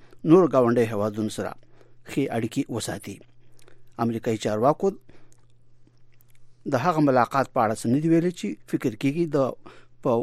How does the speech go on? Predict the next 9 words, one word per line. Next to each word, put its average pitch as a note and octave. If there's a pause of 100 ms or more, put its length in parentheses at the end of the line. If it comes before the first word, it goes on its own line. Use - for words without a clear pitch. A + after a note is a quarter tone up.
واشنګټن C3+ (100)
کې G#2+ (200)
د B2+ (460)
پاکستان B2+
نوي D3+
سفیر C3 (120)
علي B2+
جهانګیر A2+
صدیقي G#2